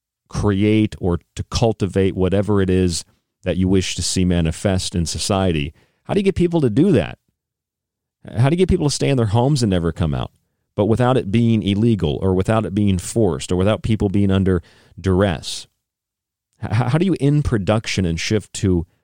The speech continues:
a post-production world where everything is controlled as a service economy? That's what the World Economic Forum said they want.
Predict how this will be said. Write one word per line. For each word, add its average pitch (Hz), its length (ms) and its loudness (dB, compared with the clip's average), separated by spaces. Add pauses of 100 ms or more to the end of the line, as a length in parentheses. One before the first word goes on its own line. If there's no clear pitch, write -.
(100)
a - 80 -12
post-production 101 880 0
world 92 320 2
where 82 140 -2
everything 98 480 0
is 90 160 -2
controlled 92 680 0 (440)
as 87 120 0
a 85 60 -2
service 92 480 -2
economy? 73 540 -6 (1040)
That's - 160 -6
what - 100 0
the 87 80 -2
World 90 220 4
Economic 85 340 0
Forum 90 260 0
said 78 200 -4
they 76 80 -4
want. - 260 -6